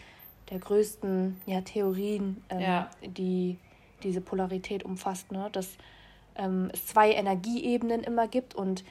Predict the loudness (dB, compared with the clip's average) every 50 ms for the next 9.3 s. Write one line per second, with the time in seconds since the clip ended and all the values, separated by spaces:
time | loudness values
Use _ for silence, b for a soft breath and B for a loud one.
0 | B B B -4 0 2 4 4 4 2 0 0 -2 -2 -2 -2 -2 -4 -4 -2
1 | 0 2 2 2 0 -2 -4 -4 -6 -2 2 0 0 0 -2 -4 -2 -2 -2 -2
2 | -2 -2 -2 0 0 0 2 4 4 4 4 4 4 2 4 4 4 2 4 4
3 | 4 4 4 4 2 0 -2 -2 -4 -6 B B B B 0 0 2 4 6 8
4 | 8 8 8 6 4 4 4 4 4 4 2 0 -4 -6 -6 -10 -14 -18 -10 -6
5 | -6 -6 -4 -2 -2 -2 -2 -4 -8 -14 -20 -20 -20 -20 b b b b b b
6 | b b b b -20 -20 -14 -8 -6 -4 -2 -2 -2 -2 -2 -4 -4 -6 -4 -4
7 | -2 -2 -2 -4 -6 -14 -20 -20 -20 -18 -16 -14 -12 -10 -10 -10 -8 -4 0 0
8 | 2 2 2 0 -2 -4 -6 -6 -6 -6 -6 -4 -4 -6 -8 -8 -6 -6 -6 -4
9 | -4 -6 -8 -10 -12 -16